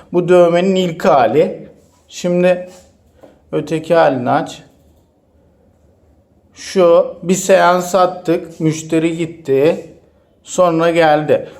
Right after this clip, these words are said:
Şu gördüğünüz kısımlar daha derinde olduğu için yani seans yiyecek. Dövme derindeyse daha geç çıkıyor.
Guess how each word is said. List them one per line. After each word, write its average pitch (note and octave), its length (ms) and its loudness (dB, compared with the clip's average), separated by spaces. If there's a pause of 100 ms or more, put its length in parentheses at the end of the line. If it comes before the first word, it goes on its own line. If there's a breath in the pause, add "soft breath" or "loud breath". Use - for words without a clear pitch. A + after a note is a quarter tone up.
Şu F#3 220 -4
gördüğünüz F#3 680 2
kısımlar F3+ 600 -2
daha E3+ 320 4
derinde E3+ 380 2
olduğu E3+ 380 4
için F#3+ 600 -2 (520 loud breath)
yani D#3 300 0
seans F3+ 680 0
yiyecek. G2+ 460 -6
Dövme F3 400 4
derindeyse F3+ 800 2
daha F3 220 6
geç E3+ 340 0
çıkıyor. C3 500 0